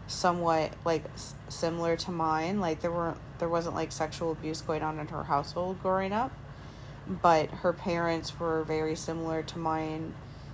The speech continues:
and which is why, like, I think we got along as well as we did. And, um, actually one of her nieces was sexually abused by someone, and so she, like, understands, like, kind of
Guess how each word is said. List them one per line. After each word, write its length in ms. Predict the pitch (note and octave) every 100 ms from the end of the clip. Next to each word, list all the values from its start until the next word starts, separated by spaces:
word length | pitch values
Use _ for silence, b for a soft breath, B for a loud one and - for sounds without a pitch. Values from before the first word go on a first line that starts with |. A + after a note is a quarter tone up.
| B -
and 580 | E3 D#3+ D#3 D3+ D#3 C#3+ -
which 160 | D#3 E3
is 200 | D#3 E3
why, 280 | D#3 D#3
like, 240 | D#3 D3+ D3+
I 80 | D3+
think 240 | D#3+ D#3+
we 60 | D3
got 220 | D#3 D#3
along 340 | D#3 D3+ E3
as 140 | E3+ F3
well 240 | E3+ F3
as 160 | F3 -
we 100 | F#3+
did. 360 | G3 G#3 G#3 -
And, 560 | D#3+ D#3+ D#3 D#3 D#3 - -
um, 500 | D#3+ D#3 D#3 D#3 D#3 - - - - B B B B B - - -
actually 380 | F3 E3+ G#3 G3
one 200 | F3+ F#3
of 100 | F3+
her 120 | F#3
nieces 720 | F3 E3+ F#3+ - D#3 D#3 -
was 180 | D#3+ D3
sexually 500 | - D#3+ - E3+ D#3+
abused 460 | D3+ D#3+ D#3+ -
by 160 | - D3+
someone, 580 | D3+ D#3 D#3 D3+ D3+ D#3
and 580 | - D#3 D#3 D#3 D#3+ D3+ B B B B B -
so 220 | - F3
she, 480 | - F#3 F3+ E3+ D#3+
like, 300 | E3 D#3 D3 -
understands, 960 | F3 F3 E3+ - - E3 E3+ G3+ G#3
like, 200 | E3+ D#3 D3+ - - -
kind 300 | - E3 D#3+
of 300 | D#3 D#3